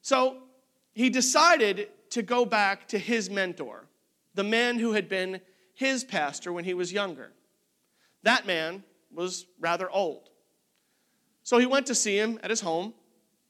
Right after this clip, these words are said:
and his former pastor sat him down at the kitchen table and said, "It's wonderful to see you." And they had a wonderful conversation. They sat kind of catty-cornered to each other at the kitchen table,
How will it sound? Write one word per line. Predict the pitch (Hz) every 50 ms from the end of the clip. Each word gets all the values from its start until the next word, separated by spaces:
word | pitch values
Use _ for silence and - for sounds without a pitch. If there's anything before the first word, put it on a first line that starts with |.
| _ _ _ _ _ _ _ _ _ _ _ _ 160
and | 175 180
his | 185 180
former | - - 180 180 180 185 185
pastor | 180 185 180 180 180 180 - 190 180
sat | - - 175 170 170
him | 170 175
down | 175 175 175
at | 175 175
the | 180
kitchen | - - 180 180 185 165
table | 160 180 175 180 180 180 185 180
and | 175 170
said, | - 165 156
"It's | - -
wonderful | 170 190 208 208 196 185 175 175 156
to | 160
see | - - 208 208 202
you." | 202 196 196 190 196 - - - - _
And | 170 170
they | 170 165
had | 180 185 185
a | 170
wonderful | 165 180 196 202 196 180 202 202 202 190
conversation. | - 190 185 185 175 180 - 180 185 180 180 190 175 170
They | 165 165
sat | 160 - 196 180 175 175 175 - - - - - -
kind | - 190 185
of | 185 185
catty-cornered | - 190 170 170 180 175 - 180 175 175 180 175 175
to | - 180 180
each | 180 180 180
other | 170 170 180
at | 175 170
the | 175
kitchen | 175 - 185 175 - 180
table, | 156 180 175 175 165 175 170 175 170